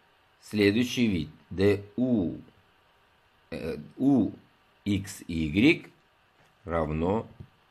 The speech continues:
константе. Для того, чтобы уравнение один было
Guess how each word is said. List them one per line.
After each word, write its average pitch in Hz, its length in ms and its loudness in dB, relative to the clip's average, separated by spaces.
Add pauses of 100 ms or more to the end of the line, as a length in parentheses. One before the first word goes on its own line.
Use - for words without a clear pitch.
(200)
константе. 90 680 -2 (2250)
Для 117 180 2
того, 190 380 6
чтобы 110 640 2 (2000)
уравнение 160 720 2
один 104 640 -4 (880)
было 101 580 4